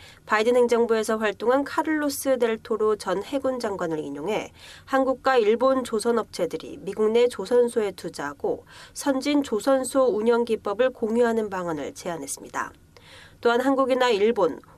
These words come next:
혹은 유럽의 동맹국에서 미 해군 함정이나 주요 부품을 제작하는 것이 대안이 될 수 있다며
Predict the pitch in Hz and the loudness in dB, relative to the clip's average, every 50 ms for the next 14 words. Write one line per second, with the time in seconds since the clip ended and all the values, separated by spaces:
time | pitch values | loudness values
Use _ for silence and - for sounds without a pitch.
0 | - - 269 262 - 277 277 269 220 208 233 247 269 269 - 262 247 240 233 214 | -6 -2 -2 0 2 0 0 0 0 0 2 2 2 2 4 2 2 2 2 0
1 | 202 202 196 180 160 143 151 143 - - 220 180 147 139 143 180 202 214 220 247 | -2 -2 -2 -4 -4 -6 -6 -8 -6 -4 -4 -4 -4 -4 -4 -4 -4 -2 -2 0
2 | 240 240 240 240 247 240 226 220 - 214 202 214 220 247 262 262 - - - 233 | 2 2 2 0 0 -2 -4 -4 -4 -4 -2 0 0 0 0 -2 -4 -2 0 2
3 | 247 247 247 - 233 208 - - 233 226 226 220 220 214 220 196 202 196 - - | 4 4 4 2 -2 -4 -2 -2 -2 0 0 0 0 -2 -4 -6 -8 -8 -6 -6
4 | 190 185 175 156 147 - - - 196 208 214 - - - - - _ - 214 226 | -4 -4 -4 -4 -6 -6 -4 -4 -4 -4 -4 -8 -14 -20 -20 -20 _ 0 2 4
5 | 247 247 254 240 240 202 180 180 - - 165 143 - - 151 156 170 156 120 - | 4 4 2 0 0 -2 -2 -4 -6 -8 -8 -10 -8 -8 -4 -2 -2 -2 -4 -6